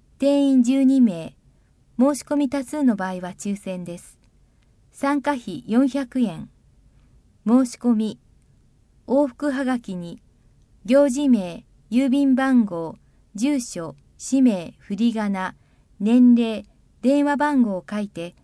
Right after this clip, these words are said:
六月十二日必着で、同広場へ。包丁研ぎを習おう。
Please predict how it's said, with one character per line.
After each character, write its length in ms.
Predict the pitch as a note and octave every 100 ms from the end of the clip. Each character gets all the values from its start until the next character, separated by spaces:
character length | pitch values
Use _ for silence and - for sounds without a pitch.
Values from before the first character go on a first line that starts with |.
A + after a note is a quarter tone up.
| _ _ _ _
六 300 | A3+ A#3 C#4
月 340 | C#4 C4 C4+ G#3+
十 180 | C4+
二 220 | C4+ C4+ C4
日 240 | A#3+ B3
必 180 | - -
着 300 | - G#3+ G#3+
で、 200 | G3+ G3+ - _ _ _
同 220 | G3+ C#4+ B3+
広 320 | - A3 G3
場 140 | D#3
へ。 200 | D#3 - _ _ _ _ _ _ _ _ _ _ _ _ _ _ _ _ _ _ _ _ _ _ _
包 240 | - D#4 C#4+
丁 240 | D#4 D#4
研 140 | B3
ぎ 200 | G#3+ F#3+
を 100 | F3
習 400 | E3+ F3 G3 G3
お 180 | F3+
う。 40 | D#3